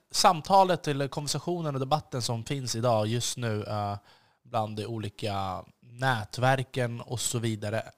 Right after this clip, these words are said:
<clears throat> som ska främja och hjälpa kvinnor. Eh,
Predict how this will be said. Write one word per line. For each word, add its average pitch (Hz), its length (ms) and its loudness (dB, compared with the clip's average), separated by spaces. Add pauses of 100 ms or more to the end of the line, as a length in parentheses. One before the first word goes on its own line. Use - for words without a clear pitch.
(300)
<clears throat> - 400 -6
som 117 260 -4
ska 104 420 2 (500)
främja 113 460 4
och 107 420 -2
hjälpa 120 600 0
kvinnor. 131 500 -2
Eh, 120 320 -6